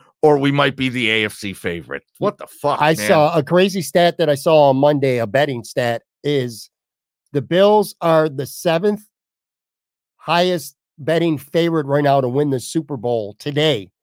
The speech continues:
Speaker 2: which is crazy because the Bills are currently, like, the tenth seed in the A F C. Like, there's as good of a chance that they don't even make the playoffs, as let alone win the division or get in.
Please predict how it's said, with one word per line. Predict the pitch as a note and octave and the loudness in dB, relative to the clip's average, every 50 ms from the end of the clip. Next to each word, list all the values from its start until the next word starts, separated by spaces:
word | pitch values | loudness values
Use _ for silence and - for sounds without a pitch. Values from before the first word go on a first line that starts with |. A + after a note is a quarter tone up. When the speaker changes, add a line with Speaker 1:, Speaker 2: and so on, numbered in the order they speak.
| _ _ _ _ _ _ _ _ _ | _ _ _ _ _ _ _ _ _
Speaker 2:
which | - C3 C3 - - | -4 -4 -4 -4 -4
is | D3 C#3+ B2 - | -4 -6 -6 -8
crazy | - - - F3 F#3 F3 D#3+ C#3 B2 C3+ | -8 -4 0 2 2 2 2 0 -4 -6
because | C3 C3+ C3 - C#3+ C#3+ C#3 | -6 -4 -2 -2 -2 -2 -2
the | C#3+ C3+ | -4 -4
Bills | A#2 D3 D#3 D3+ C#3 | 0 0 0 0 0
are | C3 B2+ | -2 -6
currently, | - - D3+ D3+ C#3+ C#3 C#3 | -4 -2 0 0 2 2 0
like, | C3+ C3+ C3+ C3 | 0 0 0 -2
the | - A2+ | -6 -12
tenth | - - - - E3+ D#3+ C#3 | -12 -12 -8 -6 -6 -6 -6
seed | - - - - - E3 D3 C#3 C3 B2 G#2+ - _ _ _ _ _ _ _ _ _ - | -8 -14 -14 -8 -6 -4 -4 -4 -4 -8 -10 -14 _ _ _ _ _ _ _ _ _ -2
in | G3 F#3 | 0 2
the | F#3 F3+ F3 | 4 4 4
A | E3 E3+ E3 D3+ | 4 4 4 4
F | C3+ - | 2 0
C. | - - - F#3+ D#3 A2 - _ _ _ _ _ _ _ _ _ _ _ _ | -2 -2 -2 -2 -2 -2 -6 _ _ _ _ _ _ _ _ _ _ _ _
Like, | - D3+ D#3+ | 0 2 4
there's | D#3 G3 G#3 G3+ F#3+ | 6 6 4 4 2
as | F3+ C#3+ | 0 2
good | C3+ G3+ G#3+ | 2 4 4
of | G3+ | 4
a | F3 E3 | 2 0
chance | - G3 G3+ G3 D#3+ | 0 2 2 2 2
that | F3 | 2
they | D#3+ G3+ | 2 4
don't | G3+ F#3+ | 4 6
even | F3 E3 | 4 4
make | F#3 F#3 F3 | 2 0 -2
the | F3+ | -4
playoffs, | - - - F#3+ A3+ C4 B3 G3+ C#3+ A2 A2+ - - - - _ _ _ _ _ _ - | -8 -6 -2 2 4 4 6 4 2 -2 -6 -12 -16 -18 -20 _ _ _ _ _ _ -4
as | - G3+ F3+ D3+ E3 F#3 | 0 0 0 0 0 2
let | F#3+ G3+ F#3+ | 4 4 4
alone | F#3 F#3+ F#3 E3 D#3 | 4 4 2 2 2
win | E3+ G3 F#3+ | 0 0 0
the | F3+ E3 | 0 -2
division | D#3+ D3 D#3 F#3+ G3+ D#3+ F3+ F3+ | -2 0 2 2 2 2 0 0
or | D#3+ D#3 D3 | 2 0 0
get | C#3 A#2+ D3+ F#3 F3 | 0 0 0 0 2
in. | D#3 D#3 F#3+ A#3+ - C#3 A2+ A2+ | 2 2 2 2 0 -2 -10 -16